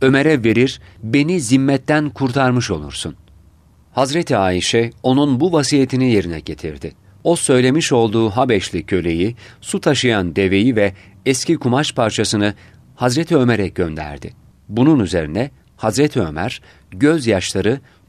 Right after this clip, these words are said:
toprağa düşecek kadar ağladı ve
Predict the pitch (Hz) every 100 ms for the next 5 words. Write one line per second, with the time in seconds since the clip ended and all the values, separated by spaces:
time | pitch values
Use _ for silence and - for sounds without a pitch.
0 | - 139 131 147 147 123 117 117 143 135
1 | - 104 95 82 _ - 101 95 92 104
2 | 127 - _ - 95 107 101